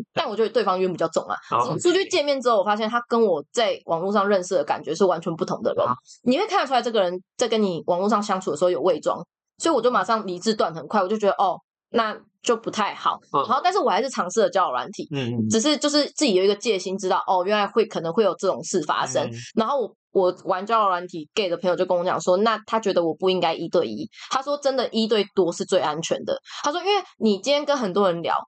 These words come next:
Speaker 1: 你不会只有，你不会只看到一个人。
Speaker 2: 对。
Speaker 1: 因为你在现实生活中，你只看到一个人，他觉得没关系的原因是因为你会跟他相处，你们两个会有接触。可是在网络上不是。那在那个情况下，你还只对一个人的话，你会很容易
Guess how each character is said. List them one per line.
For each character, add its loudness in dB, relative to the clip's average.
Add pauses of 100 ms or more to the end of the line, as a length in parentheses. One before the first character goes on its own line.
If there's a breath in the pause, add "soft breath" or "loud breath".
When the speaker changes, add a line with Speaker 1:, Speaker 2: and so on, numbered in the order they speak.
(100)
Speaker 1:
你 2
不 2
会 2
只 -4
有， 2
你 2
不 -6
会 2
只 -8
看 0
到 2
一 -6
个 0
人。 -4 (100)
Speaker 2:
对。 -2
Speaker 1:
因 2
为 -4 (280)
你 2
在 0
现 -4
实 -6
生 2
活 2
中， 2
你 0
只 -6
看 -2
到 2
一 -2
个 0
人， -4 (160)
他 0
觉 0
得 2
没 -2
关 2
系 -2
的 2
原 2
因 0
是 -4
因 2
为 4
你 2
会 2
跟 2
他 2
相 -2
处， -6
你 -6
们 -4
两 0
个 4
会 2
有 2
接 2
触。 -8
可 0
是 0
在 0
网 -2
络 -4
上 -2
不 -8
是。 -2 (320 loud breath)
那 -2
在 -2
那 2
个 0
情 -2
况 4
下， 0
你 -2
还 0
只 -8
对 2
一 -6
个 0
人 -4
的 -2
话， 0 (260 loud breath)
你 2
会 2
很 -4
容 -2
易 -2